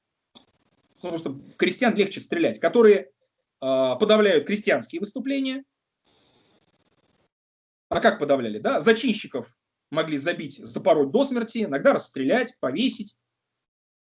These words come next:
И их никто не считал. Там нет, нет статистики, есть только оценочные предположения, сколько их было. И на каждой станции организуются карательные действия. То есть арестовывают активных забастовщиков,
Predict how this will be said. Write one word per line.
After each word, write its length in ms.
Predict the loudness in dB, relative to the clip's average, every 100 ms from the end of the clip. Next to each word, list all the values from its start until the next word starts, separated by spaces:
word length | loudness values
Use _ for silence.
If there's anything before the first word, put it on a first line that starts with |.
| _ _ _ _ _ _ _ _ _
И 160 | 2 4
их 100 | 4
никто 220 | 2 2
не 100 | 2
считал. 440 | 0 -4 -2 -2 0
Там 100 | -2
нет, 160 | -2
нет 260 | 0 -2 -2
статистики, 460 | -4 -6 -8 -8 -8
есть 100 | -6
только 180 | -2
оценочные 800 | 0 2 0 -4 -6 -6 -4 -6
предположения, 560 | -10 -8 -4 -2 -2 -4
сколько 280 | -4 -6 -4
их 80 | -8
было. 280 | -10 -14 _ _ _ _ _
И 220 | 2 4
на 160 | 4 2
каждой 340 | 4 4 2
станции 420 | -4 -2 -4 -2 -4
организуются 560 | -4 -6 -2 -2 -2
карательные 540 | -2 0 0 0 2 2
действия. 400 | -2 -6 -8 -6
То 80 |
есть 180 | -6 -2
арестовывают 540 | -2 2 2 2 2 0
активных 380 | -4 -6 -6
забастовщиков, 840 | -6 -6 -6 -2 -4 -4 -6 -6